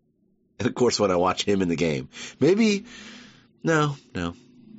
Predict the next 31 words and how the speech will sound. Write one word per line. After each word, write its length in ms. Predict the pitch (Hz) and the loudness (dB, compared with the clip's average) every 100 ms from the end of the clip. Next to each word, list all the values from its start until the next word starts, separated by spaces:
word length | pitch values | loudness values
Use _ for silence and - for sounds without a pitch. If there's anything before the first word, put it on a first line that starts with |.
| - - | -18 -6
If 80 | 160 | -2
I'm 80 | |
watching 260 | 165 170 156 | 0 2 2
a 40 | |
regular 340 | 127 117 117 104 | 4 4 2 4
game 160 | 107 | 2
and 80 | 101 | 2
he's 100 | 98 | 0
still 180 | - 104 | 0 -2
just 200 | 92 - | -2 -6
all 260 | 92 92 92 | -2 0 2
over 180 | 87 85 | 4 2
every 280 | 82 80 82 | 2 2 2
ad, 200 | 80 - | 0 -4
I, 160 | 117 | -6
I 60 | 143 | -4
just, 360 | 165 - - - _ _ _ - - | -2 -4 -8 -20 _ _ _ -12 -6
I 80 | 160 | -2
don't 160 | 165 | -2
know. 280 | 165 139 82 _ _ _ _ _ - - - - | 0 -2 -4 _ _ _ _ _ -20 -20 -20 -4
The 100 | - | 0
marketers 580 | 117 139 139 123 107 92 | 2 2 0 0 2 0
have 140 | 101 - | -2 -2
decided 540 | 85 95 85 78 73 | -2 0 -2 -4 -6
this. 440 | 73 - - - - _ _ _ _ _ _ _ _ _ _ _ _ - | -8 -6 -6 -8 -12 _ _ _ _ _ _ _ _ _ _ _ _ 0
And 120 | 120 | 2
it's 160 | - - | 2 -2
too 220 | - 151 | 0 2
much 360 | 135 120 - | 2 0 -4
too 160 | - 107 | -4 -4
soon. 400 | - 98 90 | -2 -4 -6